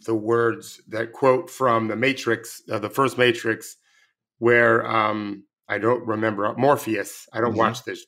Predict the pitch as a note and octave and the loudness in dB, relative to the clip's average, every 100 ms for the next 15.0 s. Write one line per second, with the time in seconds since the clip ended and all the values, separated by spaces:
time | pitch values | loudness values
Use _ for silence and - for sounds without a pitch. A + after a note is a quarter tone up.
0 | A2 G#2+ G#2 G2 G2+ - A#2 G2+ F#2+ A2 | -12 -8 -6 -6 -6 -2 0 0 -6 -8
1 | G#2 G2 - - - - - A2+ A2+ A2+ | -8 -8 -8 -12 -14 -18 -4 4 4 4
2 | - B2+ A#2 - A#2 A#2 B2 A2+ G#2+ G2+ | 4 4 4 0 -4 -2 -2 -2 -4 -6
3 | G2 - - A2+ A#2 G#2+ - A2+ G2+ G#2+ | -12 -10 -8 -6 -6 -6 -6 -6 -4 -2
4 | B2+ A2+ A2+ G#2+ G#2+ G#2 G2 G#2+ G2+ G#2 | -2 -4 -4 -2 -2 -4 -4 -4 -4 -6
5 | G2 G2 - - G2 F2+ F#2+ F#2 A#2+ C#3 | -6 -6 -14 -14 -12 -12 -12 -4 2 6
6 | B2+ A#2+ A#2 A#2+ - - _ B2+ A#2 A#2 | 8 6 6 0 -18 -20 _ 0 2 -2
7 | A#2 D3 D3+ C#3+ A#2 B2+ B2 A2+ B2+ C3 | 6 8 10 8 6 8 8 8 8 6
8 | B2+ C3 B2 A#2+ A#2 - B2+ A2+ A2 G2+ | 6 6 6 4 -2 -2 2 4 4 0
9 | G2+ - - _ G2+ G#2 - A2 G2 - | -4 -8 -20 _ -2 -2 -2 -10 -10 -8
10 | A2 C3 D3 B2+ A#2 _ _ _ - C3+ | -4 -2 0 0 -2 _ _ _ 2 4
11 | C#3 - B2 F#3 E3+ D3 C3+ C#3+ C3+ D#3 | 4 4 4 8 8 6 4 4 4 6
12 | G#3 C4 A3+ G#3+ G#3 F#3+ F#3+ G#3+ - _ | 8 8 8 8 8 8 8 6 -2 _
13 | _ E3+ G3+ - F#2+ D#2 - C#3 C#3 C3+ | _ 2 2 2 -2 -4 2 4 4 4
14 | C#3 C#3+ B2+ - C3 A#2+ C3 C3 G#2+ | 4 4 0 4 4 4 4 4 4